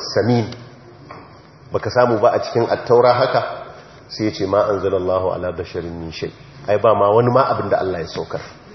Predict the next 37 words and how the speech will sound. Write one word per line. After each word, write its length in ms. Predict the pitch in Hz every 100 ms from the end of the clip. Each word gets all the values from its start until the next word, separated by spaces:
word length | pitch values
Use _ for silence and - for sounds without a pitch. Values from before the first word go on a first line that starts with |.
| - - - - -
Saboda 560 | 117 107 107 101 98 95 98 - - - - -
an 160 | 101 107
zo 120 | 113
masa 200 | 123 131
da 120 | 104 95
abin 140 | 104
da 60 | 98
baya 300 | 95 92 85
so. 160 | - - - - - - - - - - - - -
An 100 | 101
zo 120 | 104
masa 180 | 110 110
da 140 | 101 82
abin 240 | 104 117
da 80 | 107 101 -
in 160 | 135 135
dai 200 | 135 135 131 135 - - - 107
dole 240 | 135 123
sai 220 | - 123
dai 200 | 131 156 156 - - - -
ya 100 | 104
miƙa 260 | 98 110 104
wuya 520 | 98 98 92 90 92 90
ya 80 | 87
gaskata. 440 | 87 - 87 78 - - - - - - - - - -
To 80 | -
wannan 200 | 117 156 120
hadisin 380 | 120 127 131 117 - - - -
kamar 120 | 113
yadda 120 | 117
muka 180 | 117 -
ambata 640 | 117 107 104 113 113 -
ya 160 | 110 110
zo, 320 | 110 117 113 - - - - - -
a, 80 | 92 90
mursal 400 | 120 120 - 90
ne 240 | 98 135